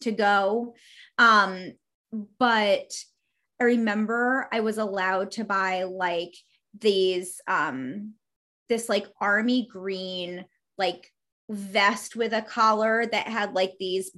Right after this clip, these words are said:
bra-, like, brassy snaps on it and, like, um, green pants that went with it.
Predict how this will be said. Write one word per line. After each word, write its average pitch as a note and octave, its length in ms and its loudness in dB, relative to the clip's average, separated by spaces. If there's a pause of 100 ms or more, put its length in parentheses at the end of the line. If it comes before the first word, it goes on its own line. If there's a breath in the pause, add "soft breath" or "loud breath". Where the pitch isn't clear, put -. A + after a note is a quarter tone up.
(260)
bra-, F#3+ 540 0
like, F#3 300 -2
brassy F#3+ 500 0
snaps F#3 640 -4
on A3 220 2
it A#3 260 -2
and, G#3 140 -4
like, F3+ 320 -4 (300)
um, E3+ 560 0 (120)
green G#3+ 420 -2
pants F#3+ 520 -6
that A#3+ 200 -2
went C4+ 240 0
with C4+ 220 2
it. C#4+ 340 0